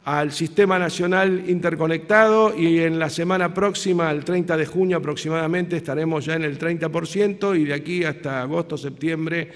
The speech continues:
hasta alcanzar el nivel de setecientos cincuenta megavatios, lo que es histórico para la Argentina y coincide también con la presencia de todos ustedes aquí. La realización de este plenario, señora presidenta,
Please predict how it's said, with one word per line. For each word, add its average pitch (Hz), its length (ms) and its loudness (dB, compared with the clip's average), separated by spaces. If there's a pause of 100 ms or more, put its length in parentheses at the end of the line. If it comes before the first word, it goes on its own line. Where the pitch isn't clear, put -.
(360)
hasta 131 200 -6
alcanzar 147 680 -4
el 143 120 -2
nivel 151 260 0
de 151 100 0
setecientos 147 760 -6 (200)
cincuenta 139 540 -4
megavatios, 131 720 -6 (360)
lo 123 120 -8
que 160 60 -4
es 160 100 -4
histórico 160 580 2
para 131 180 -4
la 135 100 -4
Argentina 151 420 0
y 180 80 4
coincide 156 500 2
también 147 460 0
con 151 160 -2
la 143 100 -4
presencia 156 640 -4
de 135 100 -4
todos 151 380 -2 (160)
ustedes 143 420 -4
aquí. 127 320 -10 (360)
La 180 400 4
realización 190 640 0
de 226 100 6
este 226 240 4
plenario, 180 560 2
señora 185 420 0
presidenta, 185 800 0